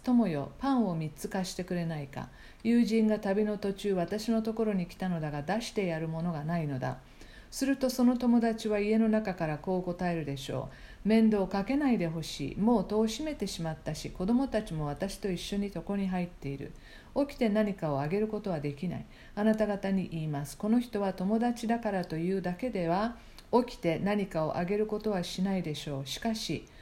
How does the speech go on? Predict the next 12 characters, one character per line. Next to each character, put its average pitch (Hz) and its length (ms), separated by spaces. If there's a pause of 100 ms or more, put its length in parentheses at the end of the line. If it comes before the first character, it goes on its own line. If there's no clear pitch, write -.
(340)
友 285 320
達 330 320
の 285 180
し 269 300
つ 339 240
こ 339 180
さ 269 300
の 294 400 (240)
ゆ 220 220
え 226 100
な 233 220
ら、 135 200